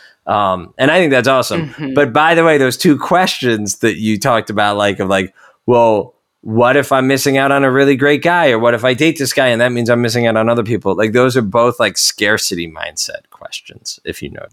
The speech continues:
Speaker 2: Mm-hmm.
Speaker 1: You know what I'm saying?
Speaker 2: I know, I know.
Speaker 1: But <laughs>
Speaker 2: I know.
Speaker 1: I ju-, I'm just, I'm ju-, I, <laughs> I'm not, I'm not trying to lecture.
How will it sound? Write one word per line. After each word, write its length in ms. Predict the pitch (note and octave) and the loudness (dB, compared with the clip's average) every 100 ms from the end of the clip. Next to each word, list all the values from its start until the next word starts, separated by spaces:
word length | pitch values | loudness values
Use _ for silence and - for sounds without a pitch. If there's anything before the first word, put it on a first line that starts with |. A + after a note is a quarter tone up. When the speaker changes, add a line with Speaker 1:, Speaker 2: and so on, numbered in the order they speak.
| _ | _
Speaker 2:
Mm-hmm. 720 | F#3 F3+ D3+ - E3 C#3 C#3 C#3+ _ | -2 -2 -2 -6 -6 -4 -6 -10 _
Speaker 1:
You 100 | - | -2
know 100 | G#2 | 0
what 100 | G2+ | 0
I'm 120 | G2+ G2 | -2 -2
saying? 400 | G2 G2 B2+ B2+ - _ - | -2 -2 -4 -8 -18 _ -8
Speaker 2:
I 140 | A#3 C4+ | 0 4
know, 640 | C4+ C#4 C#4 B3+ A3+ F3 - | 4 4 4 4 4 2 -2
I 140 | F#3+ | -8
know. 300 | F#3 F3 D#3+ A#2+ | -8 -6 -4 0
Speaker 1:
But 180 | C#3 F3+ | 0 0
<laughs> 20 | C#3+ | 0
Speaker 2:
I 520 | - C#3+ G#3+ G#3+ A3 | -2 -2 0 0 0
know. 380 | G3 G#3+ C#4 A3+ | 0 0 0 2
Speaker 1:
I 140 | F#3+ A3 | 2 2
ju-, 160 | D4 A#3+ | 2 2
I'm 180 | A#3+ A3 | 2 0
just, 220 | C#4 C#4 | -2 0
I'm 280 | F3+ G#3+ G#3 | 2 2 4
ju-, 80 | |
I, 600 | F#3+ G3+ G3 - G3 E3+ | 2 2 0 -6 0 0
<laughs> 40 | - | 2
I'm 160 | E3+ | 2
not, 160 | G3 G#3+ | 2 2
I'm 140 | G3 - | 2 2
not 180 | G3+ | 2
trying 220 | A3 F#3 F3 | 2 -2 0
to 80 | |
lecture. 440 | D#3 D3 F#3+ - | 2 4 2 0